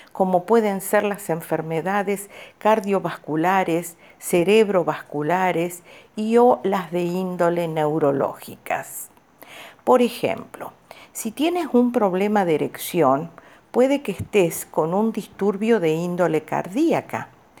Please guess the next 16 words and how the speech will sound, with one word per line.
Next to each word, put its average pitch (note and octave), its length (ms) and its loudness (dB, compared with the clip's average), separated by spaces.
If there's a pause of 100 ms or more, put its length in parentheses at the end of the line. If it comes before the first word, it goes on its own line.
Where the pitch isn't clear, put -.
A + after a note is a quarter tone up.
(380)
Si - 240 2
aparece F3+ 600 2
precocidad G3 880 -2
en D3 180 0
tu D3 220 -2
eyaculación, D3 1160 0 (480)
y D#3 100 2
especialmente F#3+ 1120 0
si D3+ 300 -2
eres E3+ 320 -2
un D3 160 -6
varón D#3+ 400 2
joven, C#3 600 4 (580)
una F#3 260 2
esclerosis E3+ 880 0
múltiple, F#3+ 840 0